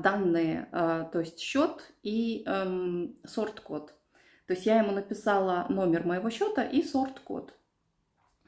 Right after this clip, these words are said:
А, и, ну, имя, фамилию он мои знает. И для того, чтобы положить деньги на счёт или, э, обналичить чек,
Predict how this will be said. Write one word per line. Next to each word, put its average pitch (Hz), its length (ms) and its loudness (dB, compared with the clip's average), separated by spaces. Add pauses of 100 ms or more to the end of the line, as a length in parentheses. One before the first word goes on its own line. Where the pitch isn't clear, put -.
А, 170 520 2 (1300)
и, 220 340 2
ну, 277 160 8
имя, 185 440 0
фамилию 175 360 2
он 170 120 0
мои 175 240 -2
знает. 359 380 6 (720)
И 247 680 4
для 233 160 4
того, 254 200 4
чтобы 233 340 2
положить 226 640 2
деньги 277 460 8
на 220 160 10
счёт 196 440 0
или, 190 640 4
э, - 480 -2
обналичить 190 640 0
чек, 415 300 2